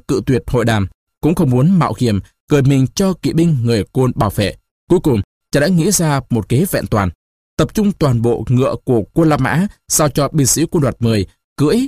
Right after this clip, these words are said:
đề phòng khi xảy ra biến cố. Chàng có thể trực tiếp chỉ huy đội quân thân tín nhất, kiên cường nhất của mình. Đến ngày thứ năm, hai bên cùng đến địa điểm hội đàm. Caesar và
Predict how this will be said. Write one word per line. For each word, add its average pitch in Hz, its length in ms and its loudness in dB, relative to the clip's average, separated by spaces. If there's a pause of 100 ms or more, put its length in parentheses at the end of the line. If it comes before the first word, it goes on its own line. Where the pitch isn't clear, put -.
(300)
đề 143 240 2
phòng 135 220 -2
khi 202 180 -2
xảy 160 180 0
ra 147 300 0
biến 160 180 0
cố. 147 320 -2 (400)
Chàng 156 160 0
có 254 80 -2
thể 120 240 0
trực - 280 -2
tiếp 294 180 0
chỉ 123 180 0
huy 160 280 2
đội 123 300 -2
quân 147 180 2 (140)
thân 160 220 0
tín 143 140 0
nhất, 247 180 0 (380)
kiên 226 160 2
cường 131 280 0
nhất 226 280 -2
của 123 140 0
mình. 113 220 2 (960)
Đến 151 180 2
ngày 139 180 0
thứ 156 140 0
năm, 135 200 2 (260)
hai 147 120 0
bên 135 300 0 (600)
cùng 135 360 2
đến 165 220 0
địa 151 160 0
điểm 117 220 0 (140)
hội - 200 -2
đàm. 104 220 0 (460)
Caesar 135 400 0
và 107 240 -2